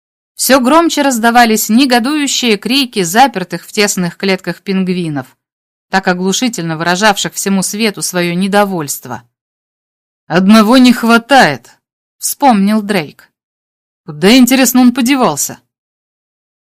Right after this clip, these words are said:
Подойдя к самолёту, он забрался внутрь. Скомканная кожаная куртка торчала за креслом первого пилота. Дрейк вынул её, расправил и заботливо постелил на сиденье,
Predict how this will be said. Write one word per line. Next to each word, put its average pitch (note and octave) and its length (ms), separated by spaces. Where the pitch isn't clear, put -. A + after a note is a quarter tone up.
Подойдя A#3+ 400
к - 40
самолёту, A#3+ 460
он A3 140
забрался G#3 500
внутрь. G#3 480
Скомканная A#3+ 760
кожаная G3+ 460
куртка A3+ 420
торчала A#3 480
за F#3 140
креслом F#3 420
первого E3+ 420
пилота. D#3+ 600
Дрейк A#3+ 380
вынул B3 360
её, D#3+ 420
расправил A#3 680
и A#3+ 60
заботливо B3+ 640
постелил G3+ 540
на F#3+ 140
сиденье, D#3+ 760